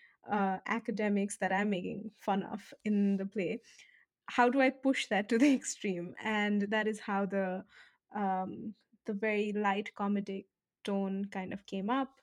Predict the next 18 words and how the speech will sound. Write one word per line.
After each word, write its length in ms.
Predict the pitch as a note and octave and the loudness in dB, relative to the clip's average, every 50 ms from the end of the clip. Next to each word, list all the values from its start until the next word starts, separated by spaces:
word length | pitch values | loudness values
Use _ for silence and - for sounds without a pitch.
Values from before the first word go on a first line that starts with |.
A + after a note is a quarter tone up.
| _ _ - | _ _ -8
And 420 | G3+ G#3 G3+ G3 G3 G3+ G3+ G3 G3 - - | -4 -2 0 0 0 0 0 -2 -4 -6 -8
I 100 | A3 A3 | -8 -6
think 320 | G3 - B3+ B3+ B3+ A3 G#3+ | -2 0 2 2 2 2 2
that 340 | G3+ G3 G3 G3 G3+ - - - - - - - - - _ _ _ - _ _ - - | 0 0 0 0 -4 -8 -18 -18 -20 -20 -20 -20 -20 -20 _ _ _ -20 _ _ -4 0
made 520 | A3 A3+ A#3 B3 C#4 D4+ D4 C4 C#4 - | 2 4 6 6 6 4 2 0 -2 -2
the 100 | - B3 | -2 0
characters 640 | B3 A#3+ G#3+ G#3 G#3 G#3 G#3 - A3 G#3 G3+ G3+ G3+ | 2 2 2 2 2 -2 -4 -6 -4 -4 -4 -4 -4
more 220 | A3+ G#3 G3 F#3+ E3+ | -2 -2 0 -2 -2
inviting, 720 | - G3+ G3+ G3 G#3+ A#3 B3+ C4+ - C4+ B3+ B3 A#3+ G#3 | 0 0 0 2 2 2 0 0 0 0 0 0 0 0
made 200 | G#3 G3+ G3 G3 | 0 0 0 0
the 100 | G#3+ G3+ G3+ - - | -2 -4 -4 -6 -4
play 260 | A#3+ A#3 A#3+ B3+ B3+ | 0 2 4 4 6
more 240 | B3+ B3 A#3 A3+ A3 | 6 4 4 4 2
inviting, 720 | G#3+ G#3 G#3+ G3+ G3+ G3 G3+ G#3 G3+ A#3 A3 A3 A3 G#3 | 2 0 0 0 0 0 -2 -2 0 0 0 0 0 0
because, 500 | G#3+ G3+ G3 G3 G3 G3 G3 G3 G3+ - _ _ _ _ _ _ _ _ _ _ _ _ _ _ _ - - | -2 -2 -2 -2 -2 -2 -2 -4 -8 -12 _ _ _ _ _ _ _ _ _ _ _ _ _ _ _ -8 -4
um, 540 | G3+ F#3+ F#3 F#3 F3+ E3+ - - G#3 G3 - _ _ _ _ _ - | -4 -4 -2 -4 -6 -8 -8 -10 -10 -10 -10 _ _ _ _ _ -4
you 120 | E4 E4+ | -2 -2
know, 200 | C#4 A#3 A3 G#3 | 0 0 -2 -4